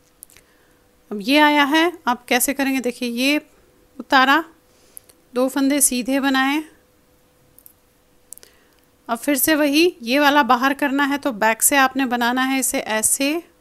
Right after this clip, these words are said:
फिर फ्रंट से, फिर दो फंदे सीधे बनेंगे, इसे बनाना है फ्रंट से,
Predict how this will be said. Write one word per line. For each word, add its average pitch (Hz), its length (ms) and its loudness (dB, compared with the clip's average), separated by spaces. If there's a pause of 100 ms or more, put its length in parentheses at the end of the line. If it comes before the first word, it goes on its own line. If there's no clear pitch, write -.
(300)
फिर 240 200 -4
फ्रंट 196 380 -8
से, - 260 -6 (1500)
फिर 240 240 -8
दो 247 140 0
फंदे 277 320 0
सीधे 277 340 0
बनेंगे, 277 540 0 (1900)
इसे 294 220 2
बनाना 277 420 2
है 277 100 0
फ्रंट 254 320 -4
से, 320 360 2